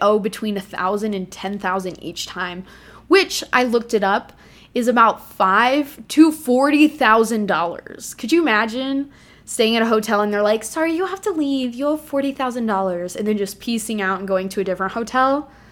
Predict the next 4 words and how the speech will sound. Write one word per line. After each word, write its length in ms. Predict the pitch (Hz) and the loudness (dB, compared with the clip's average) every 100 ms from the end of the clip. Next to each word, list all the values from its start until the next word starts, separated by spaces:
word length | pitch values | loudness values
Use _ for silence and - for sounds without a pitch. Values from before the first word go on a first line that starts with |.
| - - - - - - - - | -20 -20 -20 -20 -20 -20 -20 -2
Oh, 380 | 285 392 311 - - | 6 8 8 4 -4
oh 160 | 220 226 | 0 2
boy. 260 | 185 143 - - - - - _ _ _ - - - - 262 - | 2 0 -4 -16 -20 -20 -20 _ _ _ -20 -20 -16 -14 -16 -8
Anyways, 760 | 226 254 240 214 202 202 - | -2 4 6 6 4 2 -10